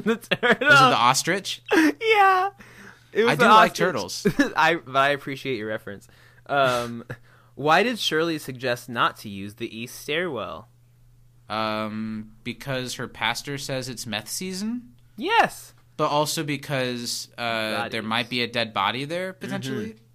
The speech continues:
Speaker 2: Yeah. I think that's double right. Um, how many phases of the level five Laser Lotus were shown in Pierce's pamphlet?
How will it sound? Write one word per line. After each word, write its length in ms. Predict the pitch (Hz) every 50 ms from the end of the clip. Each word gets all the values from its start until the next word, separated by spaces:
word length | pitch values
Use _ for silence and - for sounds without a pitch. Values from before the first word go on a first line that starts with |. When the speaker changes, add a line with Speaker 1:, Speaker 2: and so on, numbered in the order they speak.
| _ _
Speaker 2:
Yeah. 320 | - 104 107 104 95 - - _ _ _ _ _ _ _ _ _ _ _ - 82 -
I 100 | 98 113 110
think 140 | 107 101
that's 200 | 95 98 98 - -
double 260 | - 104 98 87 90
right. 260 | 92 90 90 85 - _ _ _ _ _ _ _ _ _ _ -
Um, 220 | 123 131 127 120
how 180 | 120 139 147 170
many 220 | 190 214 226 214
phases 580 | 196 - 139 135 151 160 139 123 120 120 117 123
of 120 | 120 113
the 60 | 120 117
level 220 | 120 120 123 127
five 300 | 120 - 123 117 113 107
Laser 320 | 110 113 123 131 127 123
Lotus 400 | 113 104 98 95 101 107 104 -
were 140 | - 107 104
shown 480 | - - - 123 120 117 107 101 101 101
in 200 | - 101 101 98
Pierce's 520 | - - 113 107 101 - - 101 95 -
pamphlet? 1000 | - - - - 117 113 113 123 147 160 - - - 76 - - - - - -